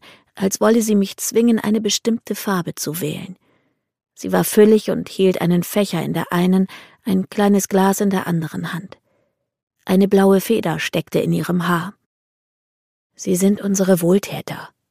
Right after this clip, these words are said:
erklärte die Schwester ungeduldig. Ich merkte, dass ich nun meine Wahl treffen musste. Also wog ich eine weitere Kugel in meiner Handfläche. Ich zog sie heraus, und es wurde still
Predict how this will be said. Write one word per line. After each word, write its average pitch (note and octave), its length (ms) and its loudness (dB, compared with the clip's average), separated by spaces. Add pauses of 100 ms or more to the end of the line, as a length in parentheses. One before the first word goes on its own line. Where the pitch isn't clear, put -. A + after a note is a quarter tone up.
(140)
erklärte E3 480 0
die C#3 140 -6
Schwester - 420 -6
ungeduldig. - 720 -6 (720)
Ich G3+ 200 -4
merkte, G#3 380 4
dass G#3+ 160 0
ich G3+ 160 -2
nun G#3 220 6
meine G3+ 260 2
Wahl G#3 240 0
treffen F#3 340 -4
musste. F3 460 -4 (680)
Also G3 340 0
wog G3+ 220 4
ich F#3 160 0
eine F#3 200 4
weitere G3 460 2
Kugel F#3 400 -2
in F3 160 -4
meiner F3 280 -2
Handfläche. F3+ 600 -2 (720)
Ich - 240 -8
zog F#3+ 240 0
sie F3+ 160 4
heraus, F3+ 640 0 (280)
und G3 180 -2
es - 160 -4
wurde F#3+ 220 0
still E3 340 -2